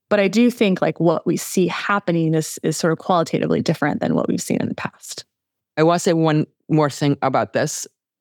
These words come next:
Speaker 2: which is that when we confront crises, so that could be a war, that could be an invasion, that could be a, a terrorist attack, that could be an economic collapse. We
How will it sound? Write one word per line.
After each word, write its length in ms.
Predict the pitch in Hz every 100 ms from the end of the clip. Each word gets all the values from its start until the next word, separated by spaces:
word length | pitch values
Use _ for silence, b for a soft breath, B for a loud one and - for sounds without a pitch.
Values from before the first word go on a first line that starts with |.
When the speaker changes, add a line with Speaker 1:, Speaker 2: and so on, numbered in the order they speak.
| _ _ -
Speaker 2:
which 140 | 170
is 100 | 175
that 180 | 180 - -
when 340 | - 170 185 208
we 140 | 240
confront 640 | 240 269 233 - 196 175 - _ -
crises, 720 | - 151 143 220 226 - - _ _ _ _ _ _ _ _
so 100 | - 156
that 180 | 143
could 180 | - 202
be 140 | 180 214
a 100 | 202
war, 540 | 160 165 160 160 170
that 200 | 143 98
could 180 | - 160
be 180 | 185 180
an 80 | 180
invasion, 680 | 185 147 156 160 147 160 151
that 180 | 120
could 180 | - 156
be 200 | 175 175
a, 60 | 165 -
a 60 | 147
terrorist 580 | - - 180 156 151
attack, 420 | 156 - 151 151 143
that 200 | 135 -
could 160 | 160
be 380 | 170 165 156 135 _ _ _ _ _ _ _ _ -
an 80 | 175 185
economic 500 | 185 175 156 156 -
collapse. 640 | 147 107 104 - - - _ _ _ _ _ _ _ _ _ _
We 160 | 160 180